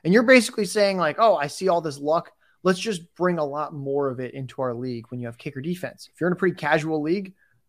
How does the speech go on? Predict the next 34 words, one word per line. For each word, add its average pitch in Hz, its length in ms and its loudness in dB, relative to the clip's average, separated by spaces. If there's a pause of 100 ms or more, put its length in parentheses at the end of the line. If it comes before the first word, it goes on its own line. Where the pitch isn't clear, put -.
(380)
and 151 420 0
that's 156 240 2
kind 180 240 2
of 143 100 -2
what 156 140 2
you're 156 140 -2
looking 139 400 -4
for 196 260 -2
is 131 140 -6
the 131 120 -10
ultimate, 139 520 -10 (440)
uh, 117 300 0 (100)
parity 160 460 -2
at - 140 -6
times 147 340 -8
with 190 120 -14
that, 220 200 -4
then 165 120 -10
sure, 151 360 -6 (160)
you 151 140 -6
can 156 100 -4
keep 160 220 -8
them 156 160 -4
in. 131 100 -4
But 147 140 2
I 160 80 4
think 180 300 -2 (220)
when 180 120 6
there's 160 200 6
more 175 220 4
money 151 320 -2
on 139 140 -2
the 135 100 -4
line, 127 460 -6